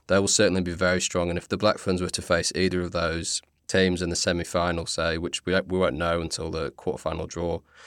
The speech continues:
is made, but it would be very tough for them to overcome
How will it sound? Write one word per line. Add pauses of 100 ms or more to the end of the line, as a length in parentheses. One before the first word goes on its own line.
(220)
is
made,
but (640)
it
would
be
very
tough
for
them
to
overcome